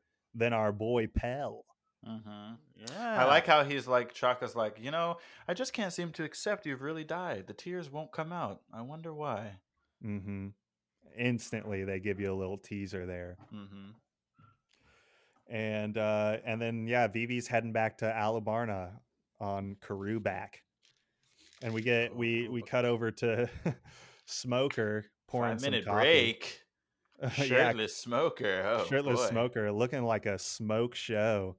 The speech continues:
Speaker 2: Look at his
Speaker 1: Uh,
Speaker 2: fucking leg, though. Why is his fucking foot so big? It's like a log in this shot for some
Speaker 1: He's got
Speaker 2: reason.
Speaker 1: big boots.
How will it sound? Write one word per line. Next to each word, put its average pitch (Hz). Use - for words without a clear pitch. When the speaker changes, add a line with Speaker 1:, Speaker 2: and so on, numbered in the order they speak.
Speaker 2:
Look 120
at 220
his 214
Speaker 1:
Uh, 185
Speaker 2:
fucking 165
leg, 139
though. 113
Why 120
is 190
his 180
fucking 151
foot -
so 139
big? 123
It's 139
like -
a 131
log 127
in 117
this 123
shot 104
for 110
some 113
Speaker 1:
He's 117
got 143
Speaker 2:
reason. 123
Speaker 1:
big 143
boots. 139